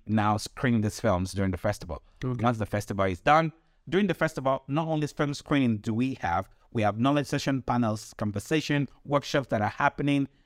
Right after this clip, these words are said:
Speaker 1: um, you know, networking forums. How do, you know, 'cause we are a bridge.
Speaker 2: That's, that's amazing.
Speaker 1: We are a bridge between the creatives and the development. You
Speaker 2: Yeah.
Speaker 1: need, you need both of, everybody needs each other. So, uh, once we have this, all the films that we select during the festival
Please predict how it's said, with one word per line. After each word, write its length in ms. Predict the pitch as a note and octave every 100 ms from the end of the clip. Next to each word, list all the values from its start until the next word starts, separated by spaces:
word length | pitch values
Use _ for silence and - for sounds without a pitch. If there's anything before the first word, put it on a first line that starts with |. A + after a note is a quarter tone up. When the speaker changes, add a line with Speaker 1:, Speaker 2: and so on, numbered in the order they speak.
| _
Speaker 1:
um, 540 | A2 G#2 G2+ G2 G2 G2+
you 60 | A2
know, 100 | G2+
networking 540 | G#2+ A2 D#3 - D3 -
forums. 460 | D3 C#3 C#3 C3+ _ _
How 220 | - C#3 C#3+
do, 160 | B2 B2 A2+
you 80 | A#2
know, 200 | A2 F#2+ _ _
'cause 140 | E3
we 120 | D3 D#3+
are 40 |
a 80 | D3+
bridge. 280 | B2+ F#3+ D3
Speaker 2:
That's, 180 | B2 -
that's 220 | B2+ -
amazing. 460 | G#2 G#2+ A#2 G#2+ D3
Speaker 1:
We 80 |
are 40 | D3
a 60 |
bridge 320 | C#3+ D3+ F#3 -
between 240 | C#3+ C#3+
the 80 | C3
creatives 580 | - C#3 D#3 D#3 E3+ -
and 80 | A#2+
the 60 | A2+
development. 680 | A2 A#2+ A2+ G2 E2 D#2+ _ _ _
You 140 | B2+ A#2+
Speaker 2:
Yeah. 40 |
Speaker 1:
need, 460 | C3+ D#3+ F3 D3+ - - - _ A#2
you 100 | C#3
need 520 | C#3 D#3+ G3 F3 A2 C3
both 180 | D#3 -
of, 240 | - A#2+ A2 -
everybody 320 | D#3 D#3 E3
needs 240 | D3+ D3+ C3+
each 160 | C3+
other. 240 | A2+ F#2 D#2+ _ _ _
So, 360 | - D3+ A#2 - _ _ -
uh, 280 | C3 B2+ B2
once 280 | C#3 E3+ G3
we 140 | E3+ E3
have 300 | C#3+ C#3+ A2+
this, 260 | G#2+ A#2+ -
all 160 | D#3+ G3
the 120 | F#3
films 240 | - E3+ D3+
that 140 | C#3
we 60 | C3
select 420 | - B2+ C3 B2
during 180 | C3+ B2
the 80 |
festival 540 | A2+ C3+ - G2+ F2